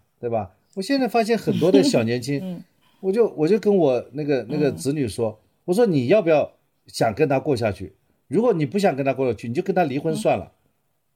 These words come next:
Speaker 1: 对吧？”
Speaker 2: 嗯。
Speaker 1: 当-，当然了，
Speaker 2: <laughs> 嗯。
Speaker 1: 按照道理，我作为一个家长，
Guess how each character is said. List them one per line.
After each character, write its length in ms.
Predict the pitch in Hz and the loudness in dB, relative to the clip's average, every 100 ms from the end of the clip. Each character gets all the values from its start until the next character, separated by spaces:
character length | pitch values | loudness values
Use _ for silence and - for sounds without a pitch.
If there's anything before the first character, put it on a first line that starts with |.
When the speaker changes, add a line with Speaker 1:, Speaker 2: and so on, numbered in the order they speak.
| - | -6
Speaker 1:
对 100 | 139 | -2
吧？” 260 | 120 - _ _ _ _ _ _ _ - | -2 -4 _ _ _ _ _ _ _ -8
Speaker 2:
嗯。 120 | 202 180 135 202 - 339 - | -4 -4 -4 -6 -6 -8 -8
Speaker 1:
当-， 120 | 156 | -6
当 120 | 147 247 | 0 2
然 80 | |
了， 220 | 220 165 - | 2 0 -6
Speaker 2:
<laughs> 80 | |
嗯。 20 | - | -2
Speaker 1:
按 140 | 202 | 2
照 100 | 220 | 2
道 180 | 214 240 | 4 2
理， 140 | 165 | 2
我 180 | 143 123 | 0 -2
作 160 | - 202 | 0 2
为 100 | 165 | 2
一 60 | |
个 140 | 151 151 | 0 -2
家 260 | 151 165 | 0 -2
长， 240 | 151 120 | 0 -6